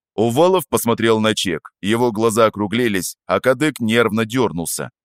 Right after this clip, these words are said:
Жадность боролась в нём со страхом перед срывом сроков. Но количество нулей на бумажке явно побеждало. «Ну, если так ставить вопрос», забормотал он. «Технический перерыв — это даже полезно.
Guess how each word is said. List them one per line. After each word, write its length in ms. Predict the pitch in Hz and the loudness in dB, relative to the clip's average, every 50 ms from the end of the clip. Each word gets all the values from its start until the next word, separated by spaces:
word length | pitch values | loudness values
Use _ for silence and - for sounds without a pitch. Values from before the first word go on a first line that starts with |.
| _ _ | _ _
Жадность 640 | - 80 76 78 98 127 139 139 113 123 131 135 117 92 | -10 -8 -4 2 4 4 4 4 2 0 -2 -2 -2 -2
боролась 440 | - 101 104 107 110 110 101 - | 0 2 2 2 2 0 -2 -4
в 60 | - 101 | -4 -4
нём 180 | 104 107 101 | -2 -2 -2
со 180 | 87 - 95 87 | -2 -2 -4 -4
страхом 460 | - - 104 110 107 - - 98 92 | -2 0 0 2 2 2 0 -4 -4
перед 240 | - - 92 98 85 | -4 -6 -6 -6 -6
срывом 380 | - - 90 95 92 95 92 | -4 -4 -2 -2 -2 -2 -2
сроков. 520 | 82 - - 90 87 73 67 - - - - _ _ _ _ _ - | -4 -6 -4 -4 -4 -4 -4 -8 -14 -16 -18 _ _ _ _ _ -4
Но 180 | 107 120 131 | -2 -2 0
количество 520 | 127 - 156 175 196 - 156 139 - 156 143 | 2 0 0 0 -2 -6 -6 -2 0 0 2
нулей 240 | 131 123 123 143 143 | 2 2 0 0 2
на 120 | 120 110 | 0 0
бумажке 460 | 101 107 120 139 135 117 - - 98 | 0 0 2 0 0 0 -2 -4 -4
явно 380 | 87 82 95 107 117 110 98 82 | -2 0 0 -2 0 -2 -4 -4
побеждало. 640 | - 80 71 87 85 69 76 85 78 73 69 65 - _ _ _ _ _ _ _ _ _ _ - | -4 -6 -6 -6 -8 -6 -4 -2 -2 -2 -4 -8 -12 _ _ _ _ _ _ _ _ _ _ -4
«Ну, 840 | - - 131 127 127 123 113 113 113 123 127 131 131 123 113 113 | -2 -2 -2 -2 -4 -4 -4 -2 -2 0 0 0 0 -2 -2 -2
если 520 | 113 110 101 104 117 127 123 - - 117 113 | -2 -2 0 0 2 0 0 0 -2 -4 0
так 240 | - 120 120 117 | 2 2 0 0
ставить 360 | - - 135 120 113 104 - 80 | 0 -4 -2 -2 -2 -4 -4 -4
вопрос», 560 | 87 90 - - 120 147 147 123 - - - _ _ _ _ - | -4 -4 -2 0 2 2 2 0 -2 -8 -12 _ _ _ _ -16
забормотал 760 | - 78 87 98 135 127 131 127 127 135 135 - 120 95 82 - | -12 -6 0 2 2 4 4 4 4 4 2 4 4 2 2 2
он. 260 | - 113 113 87 71 - _ _ _ - 80 - | 0 -2 -2 -2 -4 -8 _ _ _ -16 -8 -4
«Технический 560 | - 131 - - 196 196 - 160 - - 151 | -4 -4 -2 -2 -2 -2 -2 -2 -2 -4 -4
перерыв — 420 | 113 127 127 135 151 175 165 110 117 | -2 0 2 2 2 2 2 2 0
это 200 | 127 123 113 98 | 0 0 -2 -4
даже 300 | 78 117 127 113 104 101 | -2 -2 -2 -2 -2 -4
полезно. 600 | - 98 95 107 135 151 127 98 95 90 76 | -4 -4 -2 0 2 2 0 0 -2 -8 -10